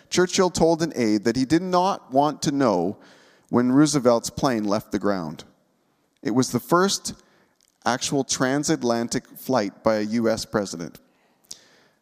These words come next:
But Churchill said, "It makes me far too nervous. If anything happened to that man, I couldn't stand it.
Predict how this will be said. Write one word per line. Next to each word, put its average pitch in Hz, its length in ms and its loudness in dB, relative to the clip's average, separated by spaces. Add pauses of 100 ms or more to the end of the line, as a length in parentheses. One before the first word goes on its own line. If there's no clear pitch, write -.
(140)
But - 120 -2
Churchill 170 360 4
said, 120 400 2 (300)
"It 139 140 2
makes 180 240 4
me 190 100 2
far 185 260 6
too 190 200 -2
nervous. 180 420 2
If 127 140 2
anything 220 380 2
happened 196 340 2
to 180 80 2
that 170 180 4
man, 123 460 0 (460)
I 117 100 0
couldn't 151 260 2
stand 135 400 0
it. - 160 -8